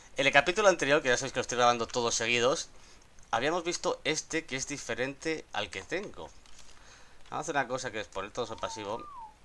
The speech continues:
y vamos a darle calor. Vamos a darle calor, que me lo va a dar el Ami seguro. Esto es un Elder Phoenix, que es como el mío, pero en Elder. Así que me la voy a jugar. Me la voy a jugar, pero puede que me la juegue bastante, a ver.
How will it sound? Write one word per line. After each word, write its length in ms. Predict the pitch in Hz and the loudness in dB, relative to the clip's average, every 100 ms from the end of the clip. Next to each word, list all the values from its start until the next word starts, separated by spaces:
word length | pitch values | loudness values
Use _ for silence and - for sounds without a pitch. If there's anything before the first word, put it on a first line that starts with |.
| - | -10
y 100 | 113 | -4
vamos 220 | 113 135 127 | 0 4 6
a 40 | |
darle 180 | 113 95 | 4 2
calor. 260 | 90 87 - - - - - - - - - - - - - - - - - | -2 -4 -8 -18 -18 -20 -20 -20 -20 -20 -20 -20 -20 -20 -20 -20 -20 -20 -8
Vamos 280 | 98 98 101 | -8 -2 0
a 60 | 110 | 2
darle 380 | 117 123 123 | 2 2 -2
calor, 720 | - 123 127 131 160 160 165 147 | 0 2 2 0 0 -2 -4 -4
que 100 | 139 | -4
me 160 | 131 127 | -2 0
lo 180 | 120 113 | 2 2
va 100 | 110 | 2
a 40 | |
dar 120 | 110 | 0
el 160 | 117 123 | 0 -2
Ami 180 | 131 139 | -2 -4
seguro. 800 | - 151 151 165 139 147 156 147 147 - - - | -6 -6 -6 -6 -6 -4 -6 -8 -16 -20 -18 -8
Esto 160 | 143 190 | -4 -2
es 80 | 180 | 0
un 180 | 185 - | 0 0
Elder 320 | 139 160 165 127 | 2 4 4 0
Phoenix, 440 | - 127 90 - | -2 -4 -6 -8
que 80 | 123 | -10
es 80 | - | -8
como 200 | 135 131 | -4 -4
el 60 | |
mío, 300 | 123 147 254 | -2 -4 -6
pero 160 | - 98 | -6 -6
en 80 | 101 | -4
Elder. 280 | 101 87 - - - - - - - - | -4 -8 -14 -18 -20 -20 -20 -20 -16 -10
Así 240 | 92 98 | -10 -8
que 160 | 90 90 | -8 -4
me 80 | 92 | 0
la 80 | 113 | 0
voy 60 | |
a 40 | 120 | 0
jugar. 320 | 82 87 - - - - - - - - - - - - - - - - - - - - - - | -2 -6 -6 -14 -20 -20 -20 -20 -20 -18 -18 -20 -20 -20 -20 -20 -20 -20 -20 -20 -20 -20 -20 -18
Me 80 | - | -8
la 80 | 90 | -2
voy 80 | 117 | -2
a 40 | |
jugar, 280 | 127 135 139 | 0 0 0
pero 180 | 101 95 | -2 -4
puede 140 | 117 | -6
que 80 | 107 | -4
me 60 | 92 | -6
la 60 | |
juegue 180 | - 87 | -4 -6
bastante, 440 | 76 - 82 - | -6 -10 -12 -12
a 60 | 69 | -12
ver. 180 | 85 | -10